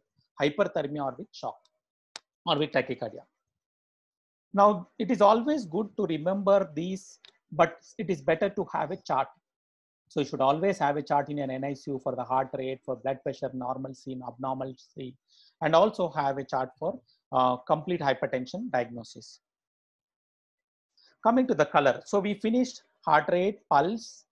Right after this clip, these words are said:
respiratory rate, uh, saturation and B P. Then comes the color. Color, many consider this as a vital parameter. It indicates wellness of the baby. Normal is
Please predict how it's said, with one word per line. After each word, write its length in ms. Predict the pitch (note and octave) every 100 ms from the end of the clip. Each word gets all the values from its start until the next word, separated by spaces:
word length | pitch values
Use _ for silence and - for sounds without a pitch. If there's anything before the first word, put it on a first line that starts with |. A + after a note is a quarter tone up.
| -
respiratory 640 | C#3 C3+ - D#3 D3+ D#3+
rate, 120 | F#3+ - - _ _ _ -
uh, 160 | C3 B2+
saturation 640 | - D3 D#3 F3 E3+ A3
and 160 | F3+ B2+
B 180 | C#3+ C#3+
P. 160 | G#3+ D4+ _ _ -
Then 220 | E3 B3+
comes 280 | F#3+ E3+ -
the 80 | D3+
color. 340 | - B2+ B2 - _ _ _ _ _ -
Color, 280 | F#3+ G#3 A#3+
many 260 | F#3+ G#3 B3+
consider 340 | G#3 G3 G3+
this 200 | E3 E3+
as 140 | E3+
a 60 | C#3
vital 340 | C3 D3 G3+
parameter. 580 | G3+ F#3+ F#3+ G3 G#3 A3+ A3+
It 140 | F3+ E3
indicates 440 | D3+ D#3+ F3 D3+
wellness 340 | C3+ C#3 F#3+ G3+
of 120 | F#3+
the 80 | F#3+
baby. 480 | F#3+ F#3+ G#3 A#3 B3+ _ _ _ -
Normal 580 | D3 D3+ F#3 A3 G3+ E3+
is 180 | D#3